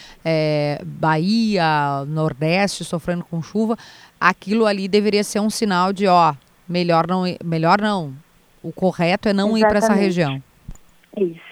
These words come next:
Speaker 2: Tinha que ter sido interditado devido à quantidade de água, porque como a rocha ela é muito fraturada, é um quartzito muito fraturado, e é natural desse tipo de rocha, essas fraturas elas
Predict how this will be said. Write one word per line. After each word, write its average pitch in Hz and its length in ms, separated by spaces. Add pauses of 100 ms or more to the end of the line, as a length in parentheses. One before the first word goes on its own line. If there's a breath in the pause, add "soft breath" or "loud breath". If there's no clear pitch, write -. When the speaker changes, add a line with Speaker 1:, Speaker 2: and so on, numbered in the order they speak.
(720 loud breath)
Speaker 2:
Tinha 254 220
que - 100
ter 247 220
sido 226 180
interditado 226 1000
devido 226 540
à 226 40
quantidade 220 640
de 226 100
água, 185 400
porque 220 300
como 277 260
a 254 40
rocha 208 340
ela 190 100
é 190 40
muito 233 280
fraturada, 185 640 (140)
é 202 100
um 196 100
quartzito 202 640
muito 220 300
fraturado, 185 580 (100)
e 214 120
é 220 60
natural 208 480
desse 190 220
tipo - 220
de - 80
rocha, 196 300 (1000 loud breath)
essas 226 280
fraturas 226 440
elas 226 200